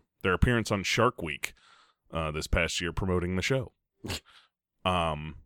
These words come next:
which, believe it or not, on that episode of Shark Week, one of the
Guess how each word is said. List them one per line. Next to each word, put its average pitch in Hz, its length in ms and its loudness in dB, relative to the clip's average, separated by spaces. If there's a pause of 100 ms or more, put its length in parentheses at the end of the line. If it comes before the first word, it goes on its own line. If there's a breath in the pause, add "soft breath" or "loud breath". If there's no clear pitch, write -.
(160)
which, 143 200 6
believe 190 160 12
it 180 60 2
or - 20 4
not, 170 220 8
on 139 180 8
that 135 140 6
episode 135 320 4
of 104 40 2
Shark 127 280 4
Week, 101 280 4
one 107 300 0
of 101 200 0
the 101 420 0